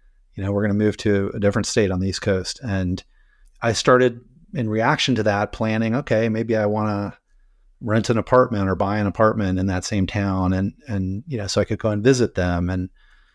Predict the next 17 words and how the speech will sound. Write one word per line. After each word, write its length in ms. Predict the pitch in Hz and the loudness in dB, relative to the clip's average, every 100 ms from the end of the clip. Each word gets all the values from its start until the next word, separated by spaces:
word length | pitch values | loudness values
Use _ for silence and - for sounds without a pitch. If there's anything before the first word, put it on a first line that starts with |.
| _ _ _ - | _ _ _ -8
and 140 | 101 | -6
so 220 | - 113 | 2 4
I 100 | 104 | 4
let 200 | 107 120 | 4 4
myself 380 | 123 107 117 104 | 2 -2 2 0
sort 180 | - 107 | 2 0
of 80 | 95 | 0
believe 500 | 95 127 151 107 101 | -2 0 2 2 2
right 200 | 98 101 | 2 4
early 260 | 104 101 | 4 4
on 260 | 104 127 101 | 2 2 2
that 120 | 95 | -2
that 140 | 95 104 | -2 -2
was 120 | 92 | -2
gonna 180 | 104 92 | -2 -2
happen. 480 | 104 113 92 90 | -2 -2 -4 -6
And, 240 | 87 92 | -4 -6